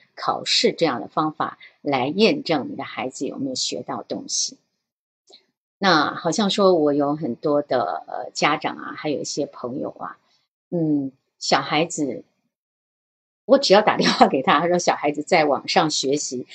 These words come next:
因为现在什么都在网上学习嘛。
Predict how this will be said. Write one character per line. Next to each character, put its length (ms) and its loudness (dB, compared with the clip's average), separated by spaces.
因 140 6
为 60 6
现 140 4
在 60 4
什 240 6
么 120 4
都 120 4
在 160 4
网 200 -2
上 220 -4
学 240 -6
习 220 -8
嘛。 160 -16